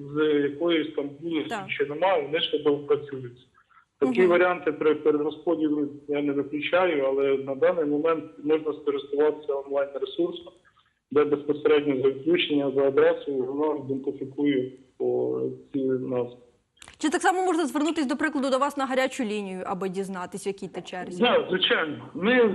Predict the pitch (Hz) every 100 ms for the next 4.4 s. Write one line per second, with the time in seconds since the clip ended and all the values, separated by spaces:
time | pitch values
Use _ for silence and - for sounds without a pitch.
0 | 147 175 202 190 147 147 - 196 240 208
1 | 190 - - 233 190 190 202 190 180 170
2 | 156 165 - 220 190 - 165 190 180 -
3 | - - _ _ 170 165 208 240 185 143
4 | 160 170 208 214